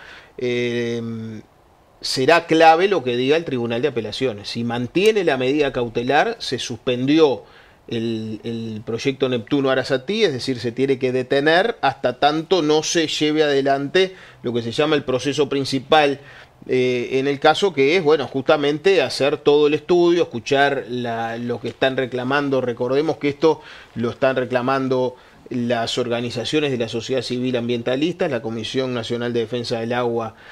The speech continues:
y la Vida y la organización ambientalista Tucutucu de la zona de San José de Arasatí, que tuvieron además, eh, yo creo que, que la inteligencia y la buena iniciativa de convocar a la academia, ¿no?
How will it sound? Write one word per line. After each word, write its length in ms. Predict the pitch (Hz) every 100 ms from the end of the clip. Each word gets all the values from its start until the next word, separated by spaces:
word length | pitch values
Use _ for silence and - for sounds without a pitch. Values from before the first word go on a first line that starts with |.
| - _ 120
y 100 | 117
la 140 | 123
Vida 600 | 147 175 170 180 220 -
y 420 | - 139 151 185 -
la 380 | 135 127 120 120
organización 680 | 120 120 117 117 113 139 147
ambientalista 680 | 139 127 120 120 131 160 147
Tucutucu 580 | 131 123 120 156 175 151
de 120 | 160
la 160 | 143
zona 440 | - 139 139 131 120
de 140 | 113
San 160 | - 113
José 280 | 113 - 131
de 120 | 139
Arasatí, 500 | 120 107 107 110 104 - - - - -
que 400 | 151 185 208 - -
tuvieron 460 | 139 135 185 202 185
además, 720 | 160 147 143 165 160 - -
eh, 400 | 139 127 123 117
yo 160 | 113 123
creo 300 | 139 147 120
que, 460 | 123 120 117 110 - - - -
que 120 | 117
la 60 | 120
inteligencia 1080 | 110 117 120 160 170 151 - 151 151 151
y 140 | 120 113
la 140 | 110
buena 220 | 123 139
iniciativa 600 | 143 127 127 113 143 185
de 120 | 180 127
convocar 480 | 123 120 117 175
a 60 | 208
la 80 | 135
academia, 600 | 110 139 208 127 107 104 _ _ -
¿no? 180 | 185